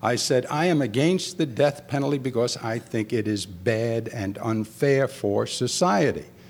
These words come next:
I think it is debasing. I think it is degenerate. I think it kills innocent people.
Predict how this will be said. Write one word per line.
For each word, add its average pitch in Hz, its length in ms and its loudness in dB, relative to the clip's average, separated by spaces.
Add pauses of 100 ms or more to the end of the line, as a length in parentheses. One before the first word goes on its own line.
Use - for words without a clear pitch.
(160)
I 104 120 0
think 95 200 -4
it 95 80 0
is 85 140 -6
debasing. 113 800 -2
I 95 80 -4
think - 240 -6
it 92 80 -4
is 90 140 -6
degenerate. 110 840 0
I 95 140 -2
think - 220 -4
it 80 100 -8
kills 92 400 -4
innocent 98 520 -2
people. 190 460 2